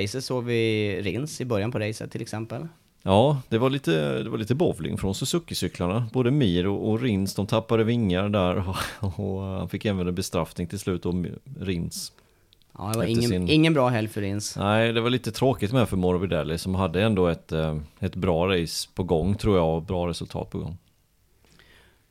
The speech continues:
Speaker 1: Blandade framgångar får man väl säga då, bland, eh, bland märkena. För det får man ju även säga att det, det måste vara blandat när det gäller Honda, eftersom man har Marquez som överlägsen och sen övriga förare som inte är tillnärmelsevis i samma fart som,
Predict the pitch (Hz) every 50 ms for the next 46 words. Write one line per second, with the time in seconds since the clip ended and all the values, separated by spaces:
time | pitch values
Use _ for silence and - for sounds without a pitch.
0 | _ - 127 - 135 151 190 202 165 160 165 170 160 185 165 143 131 135 160 202
1 | 226 220 196 135 117 110 104 110 98 95 101 95 87 92 98 110 104 104 104 104
2 | 101 98 98 90 76 107 123 123 123 131 127 117 107 104 - 156 143 110 - 117
3 | 127 120 - 156 156 175 170 160 139 127 117 - - 117 107 101 98 98 - 104
4 | 95 92 87 60 87 110 117 117 110 104 - 117 107 110 117 113 107 104 101 101
5 | 101 101 - - 107 98 98 104 107 107 104 101 98 95 98 95 95 95 92 92
6 | 90 76 98 123 120 104 98 98 110 131 135 110 - - - 110 104 104 101 104
7 | 127 147 151 123 120 123 139 143 - - 139 135 - - - - 123 - - 101
8 | 92 - 110 110 101 101 101 92 95 117 113 - - 117 131 143 151 _ _ _
9 | _ _ - 127 117 101 - 113 110 107 - 117 110 104 104 104 113 110 110 101
10 | - - - - 110 104 98 95 95 95 - 107 101 - - _ - - 120 113
11 | 101 - 107 104 98 104 110 110 107 101 95 95 95 - 110 117 139 135 - -
12 | 101 - 101 92 90 90 87 - 82 78 - - - 90 85 85 87